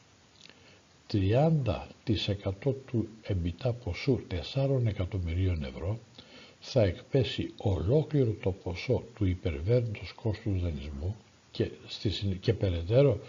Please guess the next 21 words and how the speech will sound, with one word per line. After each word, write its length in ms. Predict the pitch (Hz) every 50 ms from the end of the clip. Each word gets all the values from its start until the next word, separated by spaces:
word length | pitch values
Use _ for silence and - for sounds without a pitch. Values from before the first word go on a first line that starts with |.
| - - - - - - -
έχει 240 | - 139 - - 120
δικαίωμα 920 | - 98 95 101 120 127 104 - - - 131 120 98 85 95 123 147 - - - - - - - _
να 120 | - 110 104
μεταφέρει 720 | 104 104 98 - - 101 95 - - 160 156 139 113 - -
στην 360 | - - - 117 101 98 110
ίδια 340 | 139 175 185 156 147 117 -
χρήση 520 | - - - 82 80 80 - - 156 160 - - - - - - _ - _
τυχόν 400 | - 107 87 - - 156 151 127 98 82 87 101 107
μη 240 | 123 151 175 170 - -
εκπιπτόμενες 920 | 120 98 - - - 104 87 90 - - - 156 143 139 127 110 92 87
δαπάνες 580 | - 98 95 - - 131 120 110 90 - - -
τόκων 380 | - 139 127 - - - 143 101 - -
προηγούμενων 760 | - 110 95 90 85 80 110 147 156 147 143 127 104 95 92
ετών 380 | 80 73 - - 151 160 165 156 - - - - - - _ -
μέχρι 360 | 131 127 135 123 - 156 131
του 220 | - - 139 127
ποσού 360 | 120 - - 82 - - 143 139 - -
των 220 | - 127 135 135 135 - - -
πεντακοσίων 720 | 110 101 98 95 - 78 - - - 120 117 120 120 117 - -
χιλιάδων 600 | - - 95 95 110 113 113 113 123 120 120 -
ευρώ, 340 | - 117 107 104 82 67 -